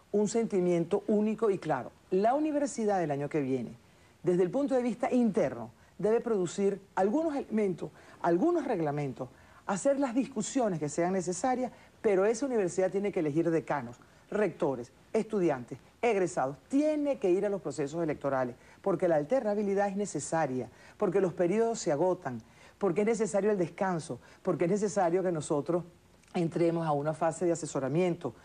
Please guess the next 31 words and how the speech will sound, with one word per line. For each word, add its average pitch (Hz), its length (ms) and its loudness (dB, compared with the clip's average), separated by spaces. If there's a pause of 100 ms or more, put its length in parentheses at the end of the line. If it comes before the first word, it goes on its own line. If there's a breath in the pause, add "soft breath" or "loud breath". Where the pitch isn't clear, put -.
(120 loud breath)
con 170 160 0
el 151 80 2
respeto 208 460 0
de 170 60 2
los 147 100 -4
que 156 80 -2
puedan 139 280 -2
ganar. 135 300 -4 (480 loud breath)
Entonces, 170 340 0
al 160 100 2
suspender 220 520 2
esas 214 220 -2
elecciones, 143 600 -2 (520 loud breath)
por 147 460 2
esa, 175 480 2 (160)
mm, 151 340 -2 (100)
tendencia 185 920 0 (460 loud breath)
a 165 160 2 (100)
irrespetar 254 840 2
la 180 80 -2
Constitución 156 720 -2 (200)
y 160 140 2
a 139 100 4
irrespetar 170 840 2
la 151 60 0
autonomía 131 380 -4
universitaria, 190 600 0
pues 180 140 -6
produce 180 460 2
que 185 100 -2
mantengamos, 139 640 -2